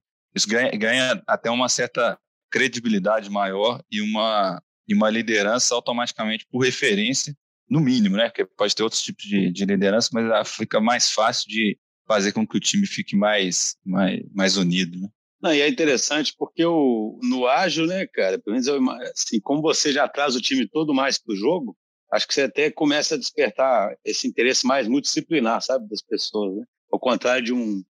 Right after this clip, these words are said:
Speaker 2: de um, assim, não que não vai ter gente que vai, claro, adorar ser desenvolvedor e vai ficar a vida inteira, né, progredindo no desenvolvimento e é ótimo, né?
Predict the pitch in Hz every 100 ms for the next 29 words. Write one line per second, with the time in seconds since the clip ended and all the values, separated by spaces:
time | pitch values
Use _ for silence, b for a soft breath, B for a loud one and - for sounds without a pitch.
0 | _ _ 113 104 113 110 107 - 117 117
1 | 165 208 214 202 196 165 120 131 147 -
2 | 170 156 - 120 101 101 110 120 - 110
3 | 120 113 98 120 151 147 - 127 92 180
4 | 139 - 120 135 135 147 - 117 113 104
5 | 113 135 165 156 107 143 139 127 139 -
6 | 170 160 117 101 - 104